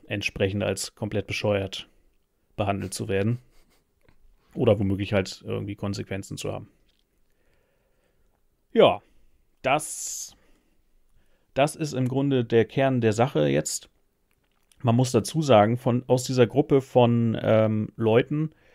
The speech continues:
die hier erwähnt wurden, folgen im Buch auch noch, ähm, ich glaub, zwei oder drei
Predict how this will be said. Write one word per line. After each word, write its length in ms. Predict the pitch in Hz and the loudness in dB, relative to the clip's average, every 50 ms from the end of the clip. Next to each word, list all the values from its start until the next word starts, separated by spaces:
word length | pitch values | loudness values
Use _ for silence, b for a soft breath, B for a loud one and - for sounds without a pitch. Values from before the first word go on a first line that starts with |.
| b b b b b b - | b b b b b b -6
die 80 | 127 120 | 0 2
hier 120 | 123 117 | 4 4
erwähnt 300 | 110 107 117 123 143 151 | 4 4 2 0 0 2
wurden, 320 | 151 139 135 135 139 151 - - - _ _ | 2 0 0 0 -2 -6 -8 -14 -20 _ _
folgen 480 | _ - - - - 135 139 147 151 139 | _ -20 -20 -2 4 6 6 6 6 4
im 140 | - 127 123 | 2 2 2
Buch 240 | 127 156 - - - | 2 0 -2 -2 -2
auch 340 | - 117 131 135 - - | 2 4 4 4 2 0
noch, 400 | - 139 135 131 123 - - - _ _ | 0 2 2 2 0 -2 -8 -20 _ _
ähm, 240 | 123 120 120 120 117 | -2 0 0 0 0
ich 100 | 117 - | -2 0
glaub, 220 | - 127 123 - - | 0 0 0 0 -4
zwei 380 | - - 117 123 139 151 147 | -4 0 4 4 6 6 4
oder 220 | 131 131 127 127 110 | 4 4 4 2 2
drei 500 | 117 110 113 120 123 127 127 135 131 | 2 4 6 6 8 6 6 4 0